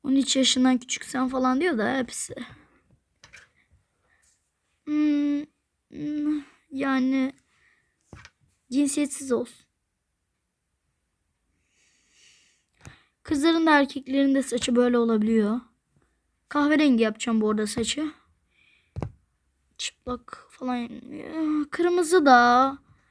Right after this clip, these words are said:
Kırmızı hem kız hem de erkek rengi. Pembe yakın olduğu için. Etek yapmayayım. Şöyle kot pantolon kızlar da giyebildiği için. Aa, şapka yapmayacağım.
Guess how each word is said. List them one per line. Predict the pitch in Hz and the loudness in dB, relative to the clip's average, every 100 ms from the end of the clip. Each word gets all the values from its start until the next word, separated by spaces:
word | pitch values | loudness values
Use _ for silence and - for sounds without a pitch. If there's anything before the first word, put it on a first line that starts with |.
| _ | _
Kırmızı | - 320 320 311 | -4 0 2 2
hem | 349 359 | 2 2
kız | - 294 302 | -2 -4 -4
hem | 302 269 | 0 4
de | |
erkek | 269 262 294 262 226 | 4 2 -2 -6 -2
rengi. | 226 226 262 277 _ - | -2 0 -2 -4 _ -4
Pembe | 285 254 269 | 0 4 6
yakın | 262 254 254 | 6 4 0
olduğu | 247 233 247 | 0 0 -2
için. | 226 - 277 - _ _ _ _ _ _ - _ _ _ | -4 -8 -10 -14 _ _ _ _ _ _ -20 _ _ _
Etek | - 339 320 | -10 -10 -8
yapmayayım. | 311 226 233 | -8 -4 -4
Şöyle | 240 269 | -4 -4
kot | 269 311 294 - | -4 -4 -8 -2
pantolon | 277 262 277 269 | -2 -2 -2 -2
kızlar | 277 247 262 233 | -2 0 0 2
da | |
giyebildiği | 226 226 233 220 214 220 208 | 0 2 2 2 0 0 -2
için. | - 285 294 _ _ _ _ _ _ _ _ _ _ _ _ _ _ _ _ _ _ _ _ _ _ _ _ _ _ _ - - | -4 -6 -8 _ _ _ _ _ _ _ _ _ _ _ _ _ _ _ _ _ _ _ _ _ _ _ _ _ _ _ -18 -12
Aa, | 277 254 | -2 -2
şapka | 247 277 262 262 | 0 -2 -2 0
yapmayacağım. | 247 240 214 208 233 | 0 0 -4 0 -2